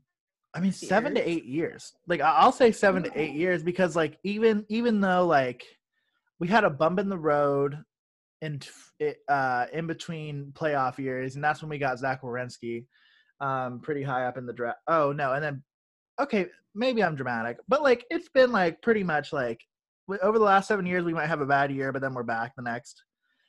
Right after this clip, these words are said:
Speaker 1: And so, yeah, for me, I, I've gotten used to the, to the good. I've gotten used to the fun of winning. And so now I'm like, "Fuck, this sucks." 'Cause, like, let me be honest, like,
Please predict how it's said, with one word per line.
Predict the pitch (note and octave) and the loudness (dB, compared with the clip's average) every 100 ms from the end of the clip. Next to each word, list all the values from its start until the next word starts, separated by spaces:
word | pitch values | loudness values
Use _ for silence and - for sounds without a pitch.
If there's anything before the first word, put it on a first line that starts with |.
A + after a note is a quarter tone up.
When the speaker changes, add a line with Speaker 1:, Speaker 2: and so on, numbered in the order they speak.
| _ _ _ | _ _ _
Speaker 1:
And | F3 E3 | -4 -4
so, | - E3+ D3+ D3 C#3 - _ _ _ _ _ _ _ _ | 2 4 6 4 -2 -10 _ _ _ _ _ _ _ _
yeah, | D#3 F3 F#3+ | -2 -2 -2
for | - C3+ | -4 -6
me, | D3+ F3+ D#3+ | -6 -6 -6
I, | - C3+ C3+ C3+ C3+ C3+ - _ _ _ _ _ B2+ | -6 -2 0 0 0 -2 -6 _ _ _ _ _ 0
I've | F3 A#3 | 2 4
gotten | D#3 A#2+ | 0 0
used | B2 C3+ - | -4 -8 -8
to | C3+ | -6
the, | A#2 A#2 A#2+ F3 _ _ - | -2 -2 -4 -10 _ _ -16
to | C3 | -10
the | B2+ | -6
good. | A#2+ G#2+ A2 B2 - | -4 -6 -6 -8 -2
I've | E3+ | 0
gotten | G#3+ F3+ D3+ | 2 0 -2
used | D3 - | -6 -4
to | |
the | C#3 C3 B2+ - | -2 -2 -4 0
fun | D#3 C#3+ | 2 2
of | B2 | 0
winning. | C#3 F#3 A2+ A2 C3+ - - - _ | -2 -2 -2 -6 -10 -16 -20 -20 _
And | D3+ | -12
so | C#3 D#3+ D3 C#3+ | -2 2 4 4
now | D3+ E3+ F3 | 2 2 4
I'm | F#3 | 4
like, | E3 C#3 _ _ _ - - | 0 -4 _ _ _ -20 -12
"Fuck, | G#3 B3 | -10 -10
this | - - - | -14 -20 -18
sucks." | - G2 - | -16 -16 -6
'Cause, | - A3+ | -2 0
like, | A3+ | 0
let | C4 D#4 | 0 0
me | G3 | 0
be | D3+ | 2
honest, | C#3+ E3+ C3 - | 2 2 0 -2
like, | D#3 | -4